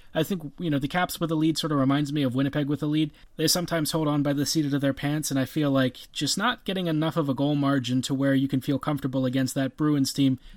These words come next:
that's gonna be an issue if Washington can't find separation distance. All of these games going to overtime early kinda bodes ill for once they get past this first round, because they're going to expend a lot of extra energy just trying to keep up.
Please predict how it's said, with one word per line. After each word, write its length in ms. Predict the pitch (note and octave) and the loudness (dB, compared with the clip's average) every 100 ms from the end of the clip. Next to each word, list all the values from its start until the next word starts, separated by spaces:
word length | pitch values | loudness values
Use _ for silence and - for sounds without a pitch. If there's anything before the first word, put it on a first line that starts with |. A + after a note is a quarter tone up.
| - | -8
that's 180 | D3+ C#3 | -4 -2
gonna 200 | G3 G3 | -2 0
be 140 | F#3+ | 0
an 80 | E3 | -2
issue 400 | D#3 D#3+ E3 D3+ | -2 -2 2 2
if 180 | C#3 - | 0 -2
Washington 540 | D3+ D3 E3+ D#3+ C#3+ | 0 0 -2 -2 -2
can't 260 | C3+ D#3+ D3 | -2 -4 -2
find 220 | D3+ C3 | 0 0
separation 540 | - C3+ C3 C#3+ D3 | 0 0 2 2 2
distance. 540 | B2 A#2 - A2+ - - - - | 0 -2 -4 -6 -6 -10 -8 0
All 180 | D#3+ | 2
of 80 | F3+ | 2
these 200 | F3 E3 | 0 0
games 260 | E3+ D#3+ C#3+ | 0 0 0
going 200 | D3+ D3 | 2 2
to 100 | D3 | 2
overtime 480 | D3+ D#3 D3+ C#3+ C#3 | 0 0 0 0 0
early 200 | C#3+ D3 | 0 0
kinda 260 | D3+ D3 | 2 0
bodes 280 | B2 C#3 C#3 | 2 2 2
ill 200 | - D3 | 0 -2
for 120 | C#3 C#3+ | -2 0
once 240 | C3+ C#3+ | 0 0
they 120 | C#3+ | 0
get 160 | C#3 C3+ | 0 -2
past 320 | C#3+ C#3+ - | -2 0 0
this 160 | D#3+ - | -2 -2
first 280 | E3+ D#3+ | -2 -2
round, 220 | D#3+ D3+ D3+ | -2 0 0
because 300 | C#3 C#3+ C#3+ | 0 -2 0
they're 100 | C#3+ | 0
going 160 | D#3+ | 0
to 140 | E3 C#3+ | 2 0
expend 320 | - D#3 C#3 | -2 0 0
a 40 | |
lot 200 | C3+ D3+ | 2 0
of 100 | C#3+ | 0
extra 340 | C#3+ - C#3 C#3+ | -2 -2 -4 -4
energy 360 | F#3 E3+ D3+ | -4 -2 -2
just 280 | C3 D3 - | 0 -2 -2
trying 220 | - C#3+ | 0 0
to 80 | B2+ | 0
keep 260 | - C#3+ C#3+ | 0 0 2
up. 200 | B2 | 0